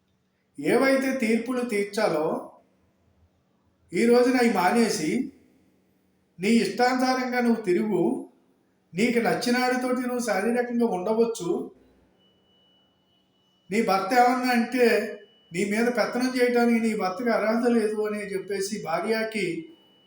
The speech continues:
భరోసా కల్పించింది ఈ కోర్టు అంటే, ఇంతకన్నా సిగ్గుమాలినటువంటి తీర్పు ఇంకోటి ఉంటుందా అని చెప్పేసి సమాజం అడుగుతుంది. ఇలాంటి తీర్పులు ఎందుకు ఇస్తున్నారని చెప్పి సమాజం అడుగుతుంది.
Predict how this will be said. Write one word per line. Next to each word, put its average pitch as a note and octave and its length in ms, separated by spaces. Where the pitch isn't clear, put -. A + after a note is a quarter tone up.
భరోసా G#3+ 360
కల్పించింది G#3 640
ఈ G3+ 140
కోర్టు E3 320
అంటే, F#3+ 560
ఇంతకన్నా F#3+ 720
సిగ్గుమాలినటువంటి A#3+ 1000
తీర్పు G#3 340
ఇంకోటి F#3 300
ఉంటుందా F#3+ 360
అని F3+ 240
చెప్పేసి E3+ 360
సమాజం F#3 500
అడుగుతుంది. E3+ 600
ఇలాంటి A#3+ 400
తీర్పులు B3 440
ఎందుకు A3+ 260
ఇస్తున్నారని A#3+ 560
చెప్పి A3+ 360
సమాజం G#3 440
అడుగుతుంది. G3+ 560